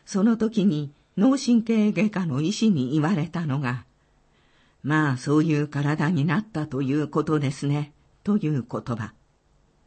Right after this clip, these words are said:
年齢的にとはおっしゃらず、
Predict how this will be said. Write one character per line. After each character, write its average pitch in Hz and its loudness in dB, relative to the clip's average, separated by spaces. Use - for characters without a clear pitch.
年 202 4
齢 196 0
的 143 -4
に 135 0
と 254 0
は 147 -2
お 147 -2
っ - 0
し 143 -4
ゃ 165 0
ら 143 -2
ず、 101 -12